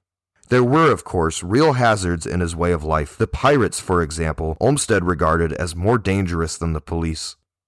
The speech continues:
The hijacking was sporadic and vicious, and except for an occasional news story based largely on hearsay, it was not open to investigation.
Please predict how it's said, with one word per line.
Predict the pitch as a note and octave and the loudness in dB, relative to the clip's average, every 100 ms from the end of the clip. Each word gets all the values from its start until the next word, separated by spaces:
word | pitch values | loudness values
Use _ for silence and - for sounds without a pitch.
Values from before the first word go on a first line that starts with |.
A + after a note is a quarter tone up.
| _ _ | _ _
The | G2+ | -4
hijacking | - C3+ D3+ A2+ G2 - F#2+ | 2 2 4 2 2 0 0
was | E2+ - | 0 -4
sporadic | - F2 D2 E2+ G#2 - | -2 0 2 2 2 0
and | F2+ D#2+ | -2 0
vicious, | G2 - D2+ - - | -2 -2 -6 -8 -8
and | - G2 | -2 -2
except | D#2+ - B2 | 0 0 0
for | - A#2+ | 0 0
an | G#2 | 0
occasional | - A2 B2 C3 A#2 | 0 0 2 2 2
news | G#2+ A#2 | 2 2
story | - F#2+ F2+ | 2 2 2
based | D2+ F2 - | 0 -2 -2
largely | E2+ F2+ G#2+ A2 A2+ | 2 2 2 0 2
on | G#2 | 2
hearsay, | F#2+ G#2+ A2+ D#2+ D#2 D2+ - | 2 0 -2 -2 -2 -2 0
it | A2 F#2 | -2 0
was | F#2 F2+ | -4 0
not | G2+ G#2+ - | 2 2 2
open | G#2+ F#2+ E2 | 0 0 -4
to | - F2 | -4 -4
investigation. | D#2 F2+ - D2+ E2 D#2+ C#2+ D2 | -2 -2 -4 -6 -6 -6 -8 -10